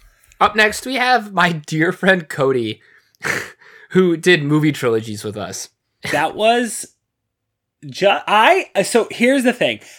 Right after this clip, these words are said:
Speaker 2: I love all of these episodes. I am not sure there's one that I stand by more than that episode. I think that that might be our soundest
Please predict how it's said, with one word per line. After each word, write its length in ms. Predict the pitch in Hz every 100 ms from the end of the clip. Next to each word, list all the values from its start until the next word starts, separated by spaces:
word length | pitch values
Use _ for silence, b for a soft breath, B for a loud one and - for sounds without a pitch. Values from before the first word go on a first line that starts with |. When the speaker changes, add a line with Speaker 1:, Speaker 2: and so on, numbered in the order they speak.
| B -
Speaker 2:
I 200 | 151 214
love 240 | 240 196
all 180 | 160 151
of 100 | 135
these 180 | 123 113
episodes. 520 | 110 - - 92 90 B B - -
I 300 | 180 165 247
am 280 | 330 330 214
not 280 | 180 196 -
sure 260 | - 185
there's 300 | 156 147 135
one 520 | 123 120 135 135 139
that 180 | 131 120
I 360 | - 117 117 110
stand 840 | - - - 147 131 135 139 120 -
by 640 | 101 104 98 90 87 95 _ _ _ _ _ _
more 640 | 143 135 143 139 120 113 107
than 220 | 117 113
that 180 | 107 98
episode. 560 | 92 92 - 85 71 b b b -
I 260 | 185 220
think 280 | 254 285 302
that 140 | 285 -
that 220 | 208 156
might 360 | 160 156 170 175
be 160 | 175
our 540 | 110 135 143 135 120 -
soundest 1040 | - - - 160 139 147 147 135 127 -